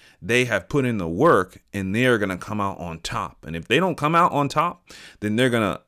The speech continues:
analyze their, their weak points and come back to claim victory.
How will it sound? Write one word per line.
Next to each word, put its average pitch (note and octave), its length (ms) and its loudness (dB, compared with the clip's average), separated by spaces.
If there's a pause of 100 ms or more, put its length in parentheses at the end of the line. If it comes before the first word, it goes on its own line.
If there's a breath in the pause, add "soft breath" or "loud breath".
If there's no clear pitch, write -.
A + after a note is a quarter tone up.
(160)
analyze C3+ 880 2 (140)
their, G2 260 0
their G2+ 220 2
weak A2 260 -2
points F#2+ 540 -2
and G2+ 220 -4
come A#2 320 -2
back D#2+ 380 2 (160)
to F#2 220 -2
claim F#2+ 680 -6
victory. A#1+ 560 -10